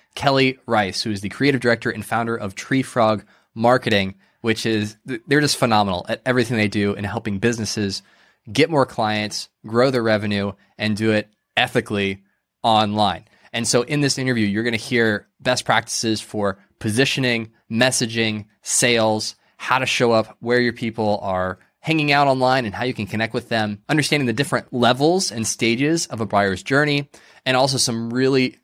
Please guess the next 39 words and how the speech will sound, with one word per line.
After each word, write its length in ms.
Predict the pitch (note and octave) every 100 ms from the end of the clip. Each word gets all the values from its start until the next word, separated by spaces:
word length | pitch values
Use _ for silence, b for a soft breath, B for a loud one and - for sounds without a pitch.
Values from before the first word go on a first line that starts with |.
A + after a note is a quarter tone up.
| C#3
great 380 | A2+ A2 B2+ B2+
nuts 220 | A#2 -
and 120 | A2+
bolts, 400 | A2 A2 A2 - -
practical 520 | - B2+ A#2+ B2 C3+ A2+
things 420 | A#2 G#2+ G#2 - b b -
to 80 | D3
make 160 | G#3
sure 100 | -
that 80 | F3
you 100 | C#3+
check 240 | - C#3
off 240 | C#3+ B2 -
for 600 | - - C3 A#2+ A2+ A2+
some 240 | - A#2+
basics 540 | A2 A#2 A#2 - A2 -
for 260 | - A2
digital 260 | G2+ G#2 G2+
marketing. 380 | G2+ G2+ F#2+ F2+
So 140 | -
it's 100 | G#2+
so 140 | - A2+
easy 200 | A2 G#2
to 80 |
get 260 | G#2+ G#2 -
distracted 520 | B2 - C3+ B2+ C3
by 220 | A#2 G#2+
the 100 | G#2+
new 240 | A2+ D#3 E3
shiny 340 | - C#3+ C3
thing 360 | A#2+ C#3 A#2 G#2+
and 160 | G#2+
the 60 | A2+
new 140 | C3+
tech 280 | C#3 D3 C3
talk 320 | - A2 G#2
and 100 | A2+
the 60 | A2+
new 300 | C3 C3 B2